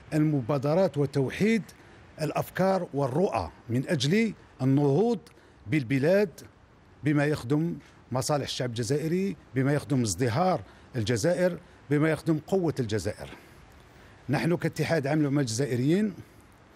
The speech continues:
خصنا اليوم السيد رئيس الجمهورية بهذا اللقاء،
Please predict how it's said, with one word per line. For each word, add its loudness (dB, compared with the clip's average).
خصنا 0
اليوم 2
السيد -2
رئيس -4
الجمهورية -2
بهذا -2
اللقاء، -2